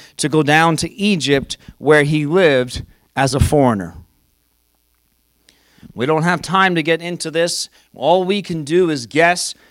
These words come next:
I don't want to preach a sermon where I'm gonna tell you what he was thinking. And anybody who does, doesn't, uh, has no authority to. All we can do is just say, "Well, this is what happened. I'm not sure," but it's either one of two things.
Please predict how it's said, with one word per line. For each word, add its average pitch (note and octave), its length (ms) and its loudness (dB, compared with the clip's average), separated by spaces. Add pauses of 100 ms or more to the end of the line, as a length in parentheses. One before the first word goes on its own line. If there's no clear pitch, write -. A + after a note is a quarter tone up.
(160)
I C3 120 -2
don't E3+ 140 4
want E3+ 140 4
to D3+ 80 0
preach F#3+ 300 -4
a D3+ 80 -6
sermon E3+ 420 2
where C#3 240 4
I'm C#3+ 200 2
gonna D3 180 0
tell E3+ 280 4
you E3 160 0
what D3 260 2
he D#3+ 120 -2
was D3+ 240 -2
thinking. A#2 560 -4 (220)
And A2+ 80 -4
anybody E3 400 0
who D#3+ 120 -4
does, D#3 600 4 (380)
doesn't, D#3 760 0 (220)
uh, B2+ 200 0
has C#3 240 -2
no E3+ 220 4
authority D#3+ 480 4
to. D3 400 -4
All D#3 220 2
we D#3 140 -2
can C3+ 200 -6
do D3+ 240 -2
is C3+ 120 -2
just C#3+ 220 -4
say, C#3+ 300 -2 (400)
"Well, C#3+ 420 2 (480)
this D#3 260 0
is C3 100 -6
what C#3+ 200 2
happened. D#3+ 500 -2 (140)
I'm C3+ 160 -6
not D#3 180 -2
sure," E3+ 360 4
but C3+ 320 -2
it's C#3 220 -6
either E3+ 220 0
one E3+ 240 0
of E3+ 120 -2
two F3 180 -4
things. C#3+ 560 -4